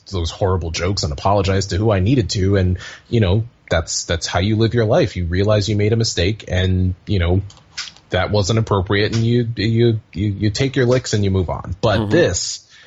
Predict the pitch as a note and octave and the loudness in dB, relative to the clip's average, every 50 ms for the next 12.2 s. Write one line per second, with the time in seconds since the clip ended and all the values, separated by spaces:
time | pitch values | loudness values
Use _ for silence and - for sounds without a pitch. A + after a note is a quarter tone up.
0 | - _ _ - A#2 A2 G2+ G2 F#2+ F#2 - - - - - - _ _ _ _ | -20 _ _ -4 -2 -2 0 0 -2 -4 -4 -4 -8 -8 -10 -12 _ _ _ _
1 | - - D#2+ - - C3+ A#2 A2 G#2 G#2+ G#2 - G2 G2 G2+ G2 - G2+ G2 F2+ | -16 -14 -10 -4 -2 0 0 0 0 0 -2 -2 -2 -2 -2 -2 -2 -4 -6 -4
2 | - - C3 C3+ B2+ - B2+ A2 G2+ G2 F#2+ F#2 F#2+ F#2 - G#2 G2 F#2 F2+ - | 0 0 0 0 0 -2 -4 -2 -2 -2 0 -2 -2 -2 -2 -2 -2 -2 -2 -4
3 | - - A2+ A2 - G2+ F2 F2 F2 E2+ - - - - _ _ _ _ - _ | -4 -6 -6 -2 -2 -2 0 0 -2 -4 -6 -8 -16 -20 _ _ _ _ -20 _
4 | _ _ _ - - - A#2+ G2+ F#2 - - B2 G2 G2 B2+ D#3 D3+ D3+ D3+ - | _ _ _ -4 0 0 0 2 0 0 -2 -2 0 0 0 0 0 0 0 0
5 | - A2 G2+ G2+ - - - - - F#2+ E2+ E2 F2+ A#2+ D#3+ F3 - F#3+ F#3 F#3+ | 0 0 0 0 -2 -4 -4 -2 -2 -2 -2 0 -2 -2 -2 0 0 -2 -2 -2
6 | F#3+ F#3+ - - _ _ - - D3+ D#3+ E3 E3+ E3+ F3 F3 F3 F3+ F3 B2+ F2 | -4 -6 -10 -14 _ _ -2 0 2 2 4 2 2 2 0 0 -2 -2 0 0
7 | F2+ F2 F2 E2+ - - - - - _ - - C2+ - - - - - - - | 2 2 0 -2 -4 -10 -20 -20 -20 _ -18 -18 -18 -16 -16 -18 -18 -14 -6 -4
8 | G#2+ F#2+ E2+ - - - - F#2 F2+ G2+ G2+ G#2 F#2 G#2+ G#2 - - G#2+ G2 G2 | -2 -2 -2 -4 -6 -6 -4 -2 0 0 0 0 0 0 0 0 0 0 0 2
9 | G2+ G2+ G2 G2 G2 - _ _ _ _ _ - - G#2 G2+ - - - D#3 E3+ | 2 2 2 0 -2 -4 _ _ _ _ _ -16 -14 -14 -12 -12 -10 -8 -2 0
10 | F3 E3 - - F3 E3+ E3 - - F3+ G3 A#3 A#3 G3+ F#3 F3+ F3+ F3+ E3 - | 0 0 2 2 2 2 2 2 0 0 0 0 0 0 0 0 0 0 -2 -6
11 | C#3+ A#2+ - A#2 G#2 - - D#3+ D3+ - - - C#3 A#2 G#2+ G#2+ G#2 G#2 G2 - | -6 -2 -2 -2 -2 0 -2 -4 -4 -4 -2 -4 -2 -2 0 -2 0 -2 -2 -4
12 | - - - | -8 -18 -20